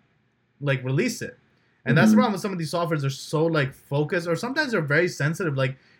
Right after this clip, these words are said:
Speaker 1: they start flagging a lot of stuff that is just functionalities. I'm like, "Bro, these,
Speaker 2: Mm-hmm.
Speaker 1: these aren't bugs. These are features." <laughs>
Speaker 2: Yeah. <laughs>
Speaker 1: Man, and it's nice. By the way, it's, you're actually the first guest to actually ask, ask me more about my workflow, 'cause I,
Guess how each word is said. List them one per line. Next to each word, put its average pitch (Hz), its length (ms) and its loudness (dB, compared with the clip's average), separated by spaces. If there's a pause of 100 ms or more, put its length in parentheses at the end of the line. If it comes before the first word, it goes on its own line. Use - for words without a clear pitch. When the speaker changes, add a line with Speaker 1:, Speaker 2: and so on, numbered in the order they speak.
Speaker 1:
they 170 120 2
start 294 280 -2
flagging 175 380 2
a 156 40 0
lot 147 220 0
of 160 80 -2
stuff 196 260 -2
that 147 120 2
is 135 100 -4
just 151 180 -4
functionalities. 151 840 -4 (600)
I'm 175 140 0
like, 208 160 4
"Bro, 208 220 4
these, 202 260 2
Speaker 2:
Mm-hmm. - 80 0
Speaker 1:
these 208 180 2
aren't 226 260 2
bugs. 170 300 0
These 214 180 -2
are 170 80 2
features." 165 760 -4
<laughs> - 60 -20 (520)
Speaker 2:
Yeah. 107 460 8 (220)
<laughs> 107 80 4 (2250)
Speaker 1:
Man, 113 540 -10 (160)
and 139 160 0
it's 156 160 0
nice. 185 260 0
By 185 180 4
the 208 100 0
way, 202 80 4
it's, 165 200 0
you're 180 240 2
actually 214 240 2
the 190 100 -2
first 185 260 -2
guest 180 180 2
to 151 80 0
actually 160 320 0
ask, 156 260 0 (380)
ask 151 260 2
me 180 100 0
more 160 200 2
about 156 200 0
my 147 120 2
workflow, 139 600 0
'cause 135 200 -2
I, 139 240 0